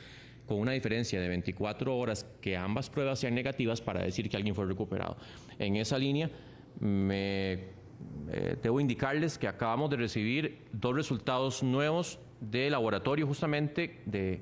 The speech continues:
de la segunda prueba, para dos personas más, que entonces en este momento la cantidad de personas recuperadas asciende a seis.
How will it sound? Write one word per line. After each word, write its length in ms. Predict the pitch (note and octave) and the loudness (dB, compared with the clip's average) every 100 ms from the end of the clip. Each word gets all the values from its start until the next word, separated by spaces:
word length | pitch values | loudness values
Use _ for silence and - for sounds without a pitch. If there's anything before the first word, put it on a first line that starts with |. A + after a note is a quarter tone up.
| - | -4
de 140 | G#2+ G#2 | -2 2
la 140 | G#2+ | 2
segunda 420 | G2+ G#2 A#2+ C#3 - | 2 2 2 2 2
prueba, 340 | D3+ D#3+ F3+ - - - - - - | 2 2 0 -6 -14 -18 -18 -20 -4
para 280 | B2+ C3+ D3 | -2 0 2
dos 200 | A#2+ A#2+ | 0 0
personas 380 | C#3 - C#3 C3+ | -2 0 2 2
más, 340 | C3+ E3 - | 2 0 -2
que 80 | G#2+ | -2
entonces 320 | G2+ B2 C#3 | 0 0 2
en 100 | A#2+ | 2
este 180 | A#2 D#3+ | 2 2
momento 540 | C#3 C3 C#3 C3+ D#3+ - | 2 2 2 0 -2 0
la 340 | A2 G2+ F#2+ F#2 | 0 0 -2 -2
cantidad 400 | G2+ F#2 G#2 A2 | -2 2 0 0
de 100 | C3 | -2
personas 320 | C3 C3+ C3+ | 0 0 0
recuperadas 680 | C3 C3 A2 A#2 C#3+ D3+ - | -2 0 0 0 0 -2 -2
asciende 580 | G#2 G2+ A#2+ B2 C3 - | -4 0 0 2 2 -2
a 120 | G2+ | -4
seis. 500 | F#2+ C3 D#3+ E3+ - | -2 0 0 -2 -8